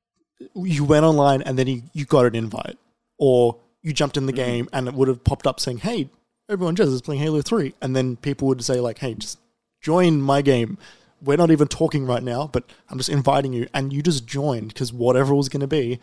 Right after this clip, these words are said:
Speaker 1: was gonna be your entire night.
Speaker 2: Yeah.
Speaker 1: And it was just the fucking best. Um, Forge was like, oh my God, they brought a map editor to a console.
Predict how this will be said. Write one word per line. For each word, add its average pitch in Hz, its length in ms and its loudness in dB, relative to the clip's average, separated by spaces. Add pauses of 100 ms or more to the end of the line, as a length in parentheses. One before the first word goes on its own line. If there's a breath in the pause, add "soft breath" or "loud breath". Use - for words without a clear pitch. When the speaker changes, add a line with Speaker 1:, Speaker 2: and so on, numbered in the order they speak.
(200 loud breath)
Speaker 1:
was 131 140 -6
gonna 135 160 -4
be 127 100 -2
your 120 220 -6
entire 127 500 -6
night. 123 340 -6 (880)
Speaker 2:
Yeah. 117 160 -8 (180)
Speaker 1:
And 123 120 -2
it 113 40 -4
was 110 380 -4 (100)
just 107 400 -4 (400)
the 127 80 -14
fucking - 320 -10
best. - 340 -14 (600)
Um, 110 440 -6 (1000 soft breath)
Forge 131 680 0 (560)
was 113 480 -4 (100)
like, 120 360 -8
oh 120 100 -4
my 113 140 -6
God, 120 240 -2
they 117 100 -2
brought 117 220 0
a 113 40 -6
map 110 300 -8
editor 117 240 -2
to 101 160 -10
a 104 60 -10
console. 131 600 -6